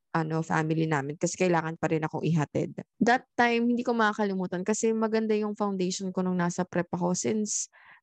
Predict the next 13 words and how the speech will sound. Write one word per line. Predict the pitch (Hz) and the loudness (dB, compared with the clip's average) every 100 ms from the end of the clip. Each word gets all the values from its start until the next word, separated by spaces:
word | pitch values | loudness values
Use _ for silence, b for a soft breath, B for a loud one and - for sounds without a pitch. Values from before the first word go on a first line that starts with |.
| _ _ - | _ _ 0
dalawa | 214 233 277 | 2 2 2
lang, | 339 339 294 _ - | 0 -2 -6 _ -2
dalawa | 214 269 349 381 370 | 2 4 6 4 2
lang | |
kami | 339 311 302 | 2 0 0
ng | 285 | 0
kaklase | 277 262 233 220 | 0 2 2 0
ko. | 214 190 185 185 - _ | 0 0 0 -2 -10 _
Tapos | 269 277 311 | 0 0 -2
ang | 320 269 | -2 0
nakakatawa | 254 226 214 202 185 170 | 2 0 0 2 2 0
nun, | 165 165 175 b _ 214 | -2 -6 -8 b _ 0
naging | 214 208 220 | 2 2 0